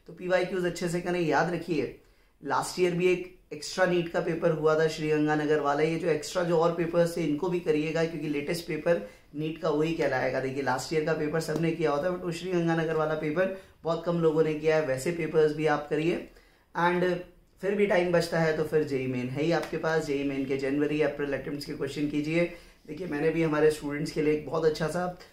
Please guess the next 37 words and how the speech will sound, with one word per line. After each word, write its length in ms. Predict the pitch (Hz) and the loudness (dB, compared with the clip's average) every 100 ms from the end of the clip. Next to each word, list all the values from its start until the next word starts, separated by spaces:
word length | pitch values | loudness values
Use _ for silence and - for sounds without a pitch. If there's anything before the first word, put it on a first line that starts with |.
| - _ 185 | -20 _ -2
theoretical 440 | 180 180 190 185 | 0 0 -2 -2
questions 460 | 185 151 - 165 - | 0 -2 0 -2 -2
का 120 | 156 | -2
एक 200 | 151 - | -2 0
bunch 240 | 151 151 | -2 -2
बना 220 | 160 139 135 | -4 -4 -4
के 120 | 147 | -4
दिया 260 | 135 135 | 0 0
था, 80 | 139 | 0
जितने 260 | 135 131 156 | -4 -6 -8
भी 80 | 139 | -6
questions 400 | 139 127 143 131 | -8 -8 -8 -6
जेईई 160 | 123 | -4
मेन 200 | 123 131 | -4 -2
में 120 | 135 | -2
आए 220 | 127 127 131 | -2 -4 -6
थे, 80 | |
बहुत 240 | 143 175 170 | -6 -6 -4
सारे 220 | 165 160 | -2 -2
statement 420 | - 151 151 143 | -4 -8 -4 -2
based 200 | 143 143 | -2 -4
questions 400 | 160 147 147 143 | -6 -6 -6 -2
थे, 120 | 160 160 - - - | -2 -2 -6 -20 -12
वो 80 | 147 | -2
आपको 280 | 147 - 175 | 0 0 -2
भी 100 | 165 | 0
मिल 200 | 165 151 | 2 2
जाएंगे। 460 | 156 156 160 170 - - - | 2 2 2 -2 -4 -18 -8
Definitely 460 | 156 165 170 170 156 | -6 -2 -2 0 0
उनके 300 | 143 147 151 | 0 0 -2
through 160 | 143 139 | 0 0
आप 160 | 131 | 0
ये 100 | 135 | -2
तैयारी 400 | 127 135 120 120 123 | -4 -4 -4 -4 -6
कर 140 | 123 | -8
सकते 320 | 117 123 160 | -10 -14 -12
हैं। 220 | 131 120 | -10 -10